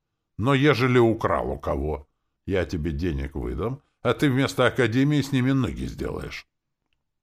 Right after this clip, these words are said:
Так задержите меня до выяснения. Опричник через два дня приедет, бумагу привезет. А в участке и крыша над головой будет, и харчи казенные. Ну, а я с благодарностью главе княжего дома напишу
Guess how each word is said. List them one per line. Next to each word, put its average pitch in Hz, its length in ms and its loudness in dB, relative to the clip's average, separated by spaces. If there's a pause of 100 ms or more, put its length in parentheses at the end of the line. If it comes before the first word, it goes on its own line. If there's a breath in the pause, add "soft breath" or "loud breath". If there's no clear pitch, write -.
(200)
Так 147 180 0
задержите 170 600 2
меня 151 260 0
до 143 120 2
выяснения. 135 760 -2 (580)
Опричник 160 580 2
через 131 300 2
два 151 200 2
дня 127 220 0
приедет, 131 520 0
бумагу 120 440 0
привезет. 104 580 0 (640)
А 71 120 -6
в 71 80 -2
участке 76 500 -4
и - 20 -2
крыша 123 360 -2
над 156 160 -2
головой 165 420 2
будет, 160 380 -2
и - 20 -10
харчи - 360 -6
казенные. 92 680 -2 (600)
Ну, 67 200 -4
а 55 80 -8
я 69 180 -4
с 92 60 -4
благодарностью 78 840 -4
главе 76 340 -4
княжего 73 540 -6
дома 62 280 -8
напишу 71 580 -8